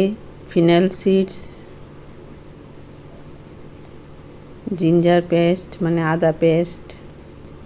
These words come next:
গোলমরিচ ভালো করে ধুয়ে নিয়েছি,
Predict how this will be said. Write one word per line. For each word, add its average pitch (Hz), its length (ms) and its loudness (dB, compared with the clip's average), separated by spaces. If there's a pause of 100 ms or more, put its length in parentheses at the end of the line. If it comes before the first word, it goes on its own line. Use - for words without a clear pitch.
(2750)
গোলমরিচ 180 640 4
ভালো 165 240 0
করে 170 220 -2
ধুয়ে 175 240 0
নিয়েছি, 180 380 2